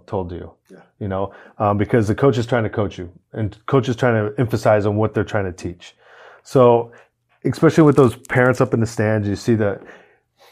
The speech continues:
Speaker 1: coaches yelling and screaming and stuff. It's a, it's a fun game. We're all excited for the kids, but ha-, it's a good opportunity too to sit down with your son or daughter and have a discussion. It's like, "Hey, what, the coach was awfully loud today. What, what, what was he or she saying to you?"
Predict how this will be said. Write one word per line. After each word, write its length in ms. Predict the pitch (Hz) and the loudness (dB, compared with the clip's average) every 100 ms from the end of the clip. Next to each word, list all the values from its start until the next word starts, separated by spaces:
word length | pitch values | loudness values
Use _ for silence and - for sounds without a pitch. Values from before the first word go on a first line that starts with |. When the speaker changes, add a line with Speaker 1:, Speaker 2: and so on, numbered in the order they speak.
| _ _ _ _ | _ _ _ _
Speaker 1:
coaches 400 | - 139 135 104 | 0 2 2 0
yelling 400 | 107 110 113 110 | 0 0 0 -2
and 120 | 98 90 | -6 -10
screaming 480 | - 117 113 110 | -6 -4 -2 -2
and 120 | 101 - | -4 -4
stuff. 180 | 110 | -2
It's 160 | 127 123 | 0 -2
a, 40 | |
it's 200 | - 110 | -4 -4
a 40 | 95 | -10
fun 320 | - 120 120 | -4 -2 0
game. 420 | 113 113 120 117 - | 0 0 -2 -6 -10
We're 180 | 113 104 | -4 2
all 160 | 110 | 2
excited 400 | 113 - 113 113 - | 2 2 2 2 0
for 80 | |
the 80 | 110 | -2
kids, 360 | - 117 113 - - - - - | 2 2 2 -4 -18 -20 -16 0
but 260 | 131 120 - - - | 2 2 -2 -20 -8
ha-, 160 | 160 - - _ - | -4 -4 -4 _ -2
it's 180 | 143 - | -2 2
a 80 | 131 | 0
good 340 | 127 113 160 | 0 2 2
opportunity 720 | 160 131 131 - 131 117 104 | 2 -2 -4 -4 -4 -2 -4
too 320 | 98 120 117 | -4 0 0
to 120 | 104 98 | 0 -6
sit 200 | - 117 | -6 -4
down 220 | 117 113 | -2 -2
with 180 | 110 104 | -4 -4
your 200 | 101 92 | -6 -6
son 260 | - 110 | -4 -4
or 60 | 104 | -2
daughter 440 | 98 104 107 107 - _ _ _ | 2 2 2 -2 -8 _ _ _
and 480 | 120 113 110 107 104 | -2 0 0 0 -4
have 200 | 101 127 | -2 0
a 140 | 120 117 110 | 0 -4 -10
discussion. 720 | - - 131 - 113 107 107 _ _ | -8 -2 -2 0 -4 -4 -8 _ _
It's 80 | - | -4
like, 100 | 123 | -2
"Hey, 240 | 139 139 107 - | -2 -4 -6 -16
what, 240 | 127 123 | -14 -14
the 60 | - | -10
coach 200 | 160 156 | -10 -4
was 80 | 139 | -4
awfully 240 | 139 117 | -4 -4
loud 220 | 123 151 | -4 -4
today. 120 | 123 | -4
What, 220 | 120 123 127 | -4 -6 -6
what, 280 | 131 139 135 | -8 -6 -6
what 160 | 139 | -6
was 180 | 135 131 | -6 -6
he 60 | 147 | -6
or 80 | |
she 160 | 131 139 | -4 -8
saying 300 | 117 175 165 | -6 -6 -6
to 120 | - | -8
you?" 140 | 92 | -12